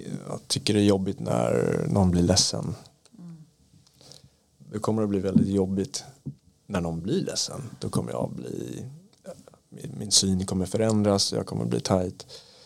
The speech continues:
Speaker 1: Eh, jag kommer inte ställa rätt fråga och så vidare.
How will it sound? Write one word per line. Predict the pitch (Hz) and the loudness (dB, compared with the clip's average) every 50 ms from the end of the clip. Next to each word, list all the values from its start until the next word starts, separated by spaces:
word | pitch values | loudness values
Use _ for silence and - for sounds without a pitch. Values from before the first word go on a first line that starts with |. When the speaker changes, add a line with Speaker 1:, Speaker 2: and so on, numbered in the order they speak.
| - - - _ _ _ _ _ _ _ - | -20 -20 -20 _ _ _ _ _ _ _ -14
Speaker 1:
Eh, | - - - - | -10 -8 -4 -2
jag | - 101 | -2 0
kommer | - - 104 95 92 | 2 4 4 4 4
inte | 90 87 85 - - 90 85 82 | 2 0 -2 0 0 0 0 0
ställa | - - 87 85 85 82 82 82 76 62 - 55 - - - - | 0 -2 0 0 0 0 0 -2 -2 -4 -6 -8 -10 -12 -14 -12
rätt | - - - - 98 95 95 - | -6 -4 -2 0 0 0 -2 -2
fråga | - - 98 95 95 87 87 90 87 87 85 87 90 - _ _ _ _ _ _ _ | -4 -4 -4 -2 -2 -2 -2 -2 -2 -2 -4 -6 -8 -14 _ _ _ _ _ _ _
och | - - - | -10 -4 -2
så | - - | 0 0
vidare. | - 52 52 55 55 53 - - | 0 0 0 0 0 0 0 -2